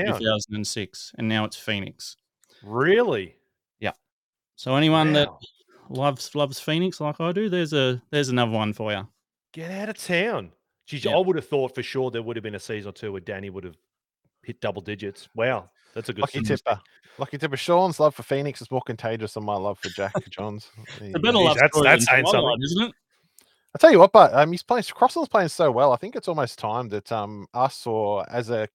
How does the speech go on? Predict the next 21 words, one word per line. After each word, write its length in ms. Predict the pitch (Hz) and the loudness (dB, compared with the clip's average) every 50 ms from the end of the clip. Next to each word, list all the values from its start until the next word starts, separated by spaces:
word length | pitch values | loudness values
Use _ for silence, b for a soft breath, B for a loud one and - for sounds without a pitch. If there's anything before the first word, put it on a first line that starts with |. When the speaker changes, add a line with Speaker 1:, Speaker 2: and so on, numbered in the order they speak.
| _ b b b b b b b b | _ b b b b b b b b
Speaker 3:
United, 500 | - 123 131 127 127 123 127 131 117 110 | -6 -2 0 0 2 0 0 -4 -6 -8
you 80 | 120 117 | -12 -8
know, 140 | 113 120 120 | -6 -6 -6
the 80 | 120 | 0
Batless 340 | 101 151 139 117 127 135 - | 0 0 0 0 -4 -6 -6
community 400 | - - 123 123 127 135 127 117 | -8 -10 -8 -6 -4 -4 -4 -6
come 200 | - - 135 123 | -8 -8 -6 -6
up 100 | 117 113 - | -6 -6 -6
with 80 | 117 | -10
some 160 | - - 113 110 | -8 -6 -8 -2
type 220 | - 117 104 - | -2 -2 -2 -2
of 80 | 95 85 | -8 -12
nickname 360 | 98 - _ - 135 127 127 | -12 -14 _ -8 -8 -8 -8
for 100 | _ 120 | _ -10
the 80 | 107 | -8
bloke 240 | 92 95 92 87 80 | -4 -4 -6 -6 -6
'cause 120 | - 98 - | -12 -18 -18
he's 120 | 107 - | -18 -20
playing 300 | _ _ 196 202 165 127 | _ _ -12 -12 -10 -8
that 160 | 107 87 - | -8 -8 -8
well. 260 | - 92 104 85 - | -6 -8 -8 -8 -8